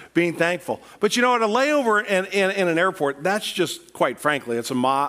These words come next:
a mild, mild, mild inconvenience, right? What about giving thanks in the doctor's office when you just heard something you really didn't wanna hear and didn't expect to hear?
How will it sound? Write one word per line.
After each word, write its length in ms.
a 60
mild, 500
mild, 440
mild 340
inconvenience, 960
right? 260
What 140
about 160
giving 180
thanks 380
in 40
the 80
doctor's 440
office 420
when 260
you 120
just 180
heard 180
something 260
you 100
really 500
didn't 440
wanna 260
hear 160
and 160
didn't 340
expect 540
to 100
hear? 240